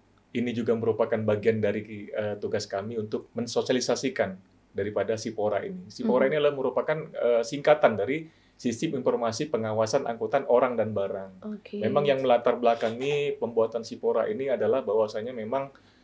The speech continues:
Speaker 1: eh, sejak ada Undang-Undang Cipta Kerja,
Speaker 2: Mhm.
Speaker 1: khususnya turunnya P P lima dua ribu dua puluh satu itu ada kewenangan pemerintah daerah terkait dengan pembinaan, eh, penyelenggaraan angkutan orang
Speaker 2: Mhm.
Speaker 1: maupun angkutan barang.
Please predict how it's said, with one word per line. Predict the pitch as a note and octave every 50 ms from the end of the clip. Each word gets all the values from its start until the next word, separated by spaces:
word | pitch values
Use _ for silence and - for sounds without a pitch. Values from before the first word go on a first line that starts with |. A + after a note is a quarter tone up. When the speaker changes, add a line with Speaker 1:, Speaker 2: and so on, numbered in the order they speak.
| _ _ _
Speaker 1:
eh, | - G#2+
sejak | G#2+ - A2+ G#2+ - -
ada | A#2+ A2+ A2+ A2+ A2
Undang-Undang | A2+ A2+ A2 A2+ A2+ A2 A2 G#2+
Cipta | B2 - - G2+ G2
Kerja, | G2 A2+ - F#2 F#2 G#2+ G#2 G#2+ A2+ A#2+ C3+ D3+ E3+ - - _
Speaker 2:
Mhm. | B3 G#3+ G3
Speaker 1:
khususnya | A3 B3 B3 C4 A#3+ A#3+
turunnya | - A#2 A2 A2+ A2 G#2+ G#2+
P | - G#2+ G#2
P | G#2 - A2 G#2 G#2
lima | A2 G#2+ G#2+ G#2+ G#2+ G#2
dua | G#2 G#2+ G#2+
ribu | G#2+ G2+ G#2+
dua | G#2 G#2+ G#2 -
puluh | G#2+ G#2 -
satu | A2 G2+ G2+ - G2+
itu | - C#3 C#3 B2+
ada | G#2 G#2+ B2+ C3+ D3 D3 -
kewenangan | B2 A#2 A#2 A#2 A#2 A2 A2 A2+ A#2+ C3 C#3 C#3 -
pemerintah | A2+ A2 A2 A2+ G#2+ G#2+ A#2 A2
daerah | G#2 G2 - - G#2+ A2 G#2+ G#2 G2 F#2+ - _ _ _ _ _ _ _ -
terkait | A#2 A#2 - C3 A#2+ G#2+
dengan | G2+ G#2 A#2 B2 C3 C3 C3
pembinaan, | - A2+ G#2 G#2 G#2 G#2+ A2 G#2 G2 - B2+ C3+ C#3 C#3+ C#3+ C#3+ - _ _ _ _ _ _ _ _ - A2
eh, | G#2+ G#2+ -
penyelenggaraan | A#2 G#2+ A2 A2 A2 A2 G#2+ A2 G#2+ A2+ B2 C#3 - -
angkutan | A2+ A2+ A2 A2 G#2+ - C3+ C#3 C#3+ C#3 - _ _ _ _
orang | - B2 B2+ A#2+ G#2+ F#2+ F#2 F2+ - - - _ _
Speaker 2:
Mhm. | A#3
Speaker 1:
maupun | G#3+ G#2+ G#2 G2 - B2+ A#2
angkutan | A2+ A2+ A2 A2+ - A2+ A2 G#2+
barang. | G#2 F#2+ F#2+ F#2 F#2+ F#2+ F#2+ F#2+ F#2+ -